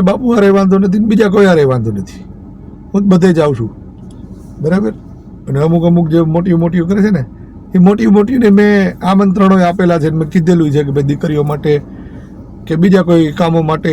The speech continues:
આપણે આ જરૂર છે, ત્યારે ઈ સાથ સહકાર તો ઠીક છે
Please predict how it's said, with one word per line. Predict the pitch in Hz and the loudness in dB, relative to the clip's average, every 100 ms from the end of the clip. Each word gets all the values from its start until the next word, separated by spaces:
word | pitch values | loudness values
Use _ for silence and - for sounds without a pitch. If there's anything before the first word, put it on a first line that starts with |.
| 151 | 0
આપણે | 147 151 147 | 0 2 2
આ | 143 131 | 2 2
જરૂર | 160 165 | 2 0
છે, | 131 131 | -2 -2
ત્યારે | 143 151 160 160 | 0 0 0 -4
ઈ | 165 - - - - - - - - - - - | -6 -12 -18 -20 -18 -18 -20 -20 -20 -20 -20 -14
સાથ | 143 143 - | -8 -8 -2
સહકાર | 160 151 175 170 | 0 0 0 -2
તો | 170 175 | -2 -2
ઠીક | 208 196 | -2 -4
છે | - | -4